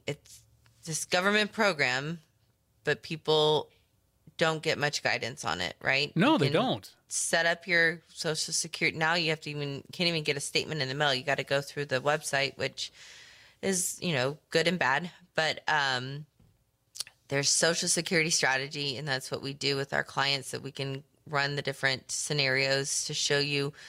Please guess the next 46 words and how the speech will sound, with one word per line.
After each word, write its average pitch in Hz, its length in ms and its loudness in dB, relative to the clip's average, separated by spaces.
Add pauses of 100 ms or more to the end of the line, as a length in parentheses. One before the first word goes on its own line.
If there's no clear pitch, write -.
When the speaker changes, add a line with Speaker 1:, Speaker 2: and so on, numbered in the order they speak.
(280)
Speaker 1:
when 156 220 2
and 151 160 0
how 139 200 2
to 139 120 -2
draw 139 160 0
your 135 160 0
Social 127 180 -2
Security 143 500 0
in 135 120 -2
order 131 200 0
to - 160 -12
get 139 240 -4
the 147 80 -4
best, - 800 -2 (640)
best 143 380 -2
out 127 140 0
of 123 80 -2
that - 220 -4
program. 147 520 0
Speaker 2:
Sure. - 500 0
And 233 140 2
again, 247 240 2
if 151 140 4
there 196 120 6
are 175 60 6
a 156 40 2
Speaker 1:
Um, - 40 -12
Speaker 2:
couple, 180 460 4
I 165 60 4
mean, 170 240 4
y-, 175 220 -4
you're 175 220 -2
gonna, 175 160 4
Speaker 1:
They - 160 -8
play 151 140 2
Speaker 2:
you're 143 80 4
gonna 185 120 2
Speaker 1:
off 180 60 2
each - 80 -2
Speaker 2:
enter 156 40 4
Speaker 1:
other. 131 100 4
Speaker 2:
both. 226 300 4
Uh, 185 280 0
yeah, 240 320 2
Speaker 1:
Yeah. 135 100 0
Speaker 2:
because 160 460 -2